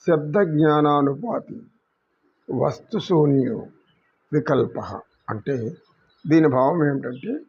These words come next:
ఒక శబ్దాన్ని విని, ఆ శబ్దము మనది, మనం ఒక విషయాన్ని గురించి చర్చించుకుంటాం,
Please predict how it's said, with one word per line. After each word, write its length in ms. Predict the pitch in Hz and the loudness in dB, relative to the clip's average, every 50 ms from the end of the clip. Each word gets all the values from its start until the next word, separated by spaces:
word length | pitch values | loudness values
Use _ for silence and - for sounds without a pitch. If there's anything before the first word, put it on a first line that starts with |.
| _ _ _ _ _ _ _ _ _ _ _ _ - 147 | _ _ _ _ _ _ _ _ _ _ _ _ -4 -2
ఒక 160 | 147 139 156 | -2 0 0
శబ్దాన్ని 640 | - 151 147 - 123 120 156 180 196 196 202 180 147 | 0 0 -2 -2 0 0 2 2 4 4 2 2 2
విని, 380 | 147 151 151 151 147 147 - - _ _ _ _ - - _ _ _ _ _ _ _ _ _ _ _ - - | 2 2 2 2 2 0 -2 -6 _ _ _ _ -20 -20 _ _ _ _ _ _ _ _ _ _ _ -6 -2
ఆ 180 | - 156 165 | 0 0 0
శబ్దము 800 | 156 - 147 139 139 139 131 170 202 196 185 165 135 - 113 - - _ _ _ _ _ _ _ _ _ _ - - | 0 0 -2 -2 -2 -2 -2 0 2 4 4 2 2 -2 -6 -12 -16 _ _ _ _ _ _ _ _ _ _ -4 0
మనది, 460 | 151 151 170 180 170 156 147 131 - - | 0 2 2 2 0 -2 -4 -6 -4 -2
మనం 200 | 151 151 151 151 151 - _ _ _ _ _ _ _ _ - | 0 0 0 0 -4 -8 _ _ _ _ _ _ _ _ -6
ఒక 200 | 165 143 170 156 | -2 -2 0 0
విషయాన్ని 580 | 147 139 - - - 196 202 202 190 175 165 - 135 - _ _ _ _ _ - | -2 -2 -4 -2 0 2 2 4 4 4 2 2 0 -4 _ _ _ _ _ -4
గురించి 480 | 131 147 151 151 156 151 - - 147 143 | 0 2 2 2 2 -2 -4 -2 0 0
చర్చించుకుంటాం, 800 | 135 143 - 170 156 - - 135 143 139 131 - - - 87 | 0 0 -2 -4 -4 -4 -2 -2 -2 -2 -2 -4 -6 -6 -8